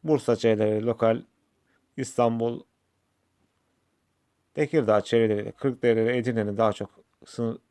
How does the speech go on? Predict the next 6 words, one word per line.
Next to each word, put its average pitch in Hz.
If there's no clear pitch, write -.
sınır 123
bölgeleri 104
etkili 110
yağışlar 110
beklentisi 110
var. 120